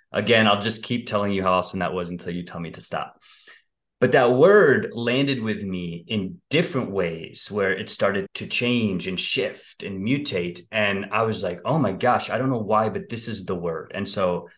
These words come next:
I've jumped on it. I renamed this podcast The Power of Space. I'm still even learning what it's gonna become, which is probably something I picked up from you as well.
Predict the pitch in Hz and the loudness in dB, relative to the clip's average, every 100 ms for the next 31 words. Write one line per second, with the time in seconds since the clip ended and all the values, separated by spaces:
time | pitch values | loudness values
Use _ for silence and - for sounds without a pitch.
0 | - 90 87 110 110 107 95 95 92 - | -6 -6 0 0 2 2 2 0 -4 -10
1 | _ _ _ _ _ _ _ _ _ 95 | _ _ _ _ _ _ _ _ _ -6
2 | 92 104 123 113 104 95 90 - 92 87 | -4 0 2 2 0 0 -4 -4 -4 -2
3 | 92 87 - - 85 80 80 - 80 80 | -2 -6 -8 -10 -6 -6 -8 -10 -10 -8
4 | - - - _ _ _ _ _ 139 135 | -6 -8 -10 _ _ _ _ _ 0 2
5 | - 170 165 156 131 104 101 110 113 107 | 2 0 -2 0 0 -2 -2 0 2 0
6 | 90 85 - - 95 113 101 - 98 87 | 0 -6 -12 -10 -2 0 0 -4 -4 -6
7 | 87 - 90 80 87 _ 104 - - - | -8 -6 -6 -6 -10 _ -6 -6 -6 -4
8 | 185 277 180 - 151 143 117 - 113 107 | -2 -2 -2 -2 -2 0 -2 -2 -6 -6
9 | 92 92 90 85 - 87 80 - | -6 -6 -6 -6 -8 -8 -10 -12